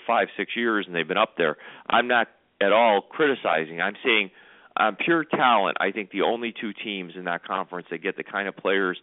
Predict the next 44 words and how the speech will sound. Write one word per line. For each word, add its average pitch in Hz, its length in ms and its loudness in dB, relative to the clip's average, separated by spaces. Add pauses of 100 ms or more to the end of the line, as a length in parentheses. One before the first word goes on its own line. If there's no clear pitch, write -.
(640)
in 101 120 4
the 110 120 6
S 107 180 4
E 101 220 -10
C 98 200 0
and, 92 100 -2
for 92 100 2
that 92 180 4
matter, 87 300 0
the 82 80 -2
Pac-twelve 90 640 0
have 80 280 -2 (120)
is, 104 180 0 (180)
is 95 140 0
Ohio 87 400 2
State 85 220 -2
and 73 100 -8
Michigan. - 400 -12 (120)
I 87 100 2
think 98 220 -6
they 101 140 4
consistently 95 600 -4
get 95 240 2
them. 98 160 -4 (420)
I 98 100 4
think 98 240 -2
you'll 98 200 4
have 92 220 4
outlier 87 500 2
years 90 380 2
where 85 120 -2
maybe 85 360 -6 (340)
a 85 80 -6
Michigan 90 460 -4
State 90 200 4
has 82 140 4
a 85 60 0
loaded 85 380 4
roster, 85 440 2
but 85 80 -2
I 101 120 4
don't 110 180 -4
think 104 180 -4
it's 90 100 -6